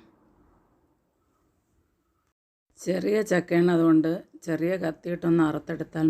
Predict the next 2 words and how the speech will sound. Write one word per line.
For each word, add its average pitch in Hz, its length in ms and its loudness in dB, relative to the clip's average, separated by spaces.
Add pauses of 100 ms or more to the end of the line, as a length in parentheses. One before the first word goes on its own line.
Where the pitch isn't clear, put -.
മതി. 147 240 -2 (3500)
ഈ 160 80 -2